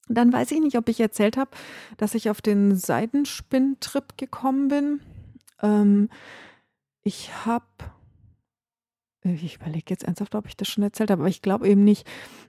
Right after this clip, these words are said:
Also ich hab irgendwann mal gedacht, ich muss auch mal was anderes spinnen. Und dann hab ich die Seide gekauft,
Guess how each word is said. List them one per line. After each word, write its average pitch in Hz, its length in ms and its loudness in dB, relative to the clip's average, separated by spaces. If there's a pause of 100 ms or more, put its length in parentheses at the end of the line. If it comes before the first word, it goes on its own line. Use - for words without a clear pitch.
Also 208 200 4
ich - 260 0
hab 247 320 -2
irgendwann 202 1120 6
mal 185 400 4
gedacht, - 600 -4
ich - 220 -10
muss - 320 -6
auch 165 200 -8
mal 156 100 -4
was 160 160 -6
anderes 170 360 2
spinnen. 180 380 2
Und 190 160 4
dann 190 160 2
hab 196 140 0
ich - 80 -8
die 196 120 0
Seide 190 480 -2
gekauft, 269 920 -6